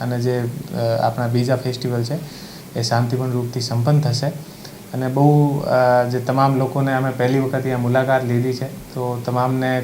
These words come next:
કોઈનો કોઈ પ્રશ્ન હોય, બીજી કોઈ વસ્તુ હોય, આ સંબંધિત પણ અમે ચર્ચા કરી હતી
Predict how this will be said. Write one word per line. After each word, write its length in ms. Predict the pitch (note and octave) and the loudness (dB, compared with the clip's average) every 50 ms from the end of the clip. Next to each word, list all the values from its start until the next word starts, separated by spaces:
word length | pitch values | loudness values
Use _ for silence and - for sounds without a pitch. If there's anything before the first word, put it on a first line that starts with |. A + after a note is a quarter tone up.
| B2 | -2
કોઈનો 320 | B2 B2+ B2+ B2+ B2+ B2+ B2 | 0 0 2 2 0 0 -2
કોઈ 180 | B2 C3+ B2+ | 0 -2 -2
પ્રશ્ન 360 | A#2 - - B2 A#2+ - C3 B2+ | -2 -2 -2 -2 -2 -2 -2 0
હોય, 240 | A#2+ B2 B2+ B2+ | 0 0 0 0
બીજી 300 | B2 A#2+ A#2+ A#2+ B2 B2+ | 0 0 0 0 0 -2
કોઈ 140 | B2 C3+ B2+ | 0 0 0
વસ્તુ 340 | A#2+ A#2+ B2+ B2+ - - C3 | 0 0 -2 -2 -4 -4 -2
હોય, 220 | B2 C#3 C3 A#2 A2+ - - | 0 2 2 2 0 -2 -2
આ 140 | A#2+ B2+ C3 | -2 -2 -2
સંબંધિત 440 | - C#3+ C3 C3 C3 C3 B2+ B2 | -2 -4 -4 -4 -2 -2 -4 -4
પણ 100 | - B2+ | -2 -4
અમે 180 | B2 A#2+ B2 A#2+ | -2 -2 -2 -2
ચર્ચા 320 | A#2+ A#2+ A#2 A#2 - C3 | -2 -4 -4 -2 -2 -2
કરી 300 | A#2 A#2 - C#3+ C#3 B2 | -2 0 0 0 2 0
હતી 260 | A#2 A2+ - D#3+ E3+ | 0 0 -2 -4 -6